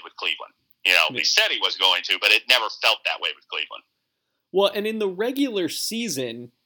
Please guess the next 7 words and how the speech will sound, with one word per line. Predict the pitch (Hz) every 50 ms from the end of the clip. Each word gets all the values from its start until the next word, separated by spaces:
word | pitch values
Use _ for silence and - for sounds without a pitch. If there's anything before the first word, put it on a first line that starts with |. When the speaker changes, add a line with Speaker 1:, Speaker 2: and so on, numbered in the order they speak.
| _ _ _ _ _
Speaker 2:
having | - 190 208 226 233 240 202
somebody | - - 185 170 165 160 156 151
like | 147 143 135 -
A | 151 170 165 160
D | 139 156 175 190 175
is | 143 131 123 -
terrific | - - 143 127 127 151 190 - - - 131 104 123 - -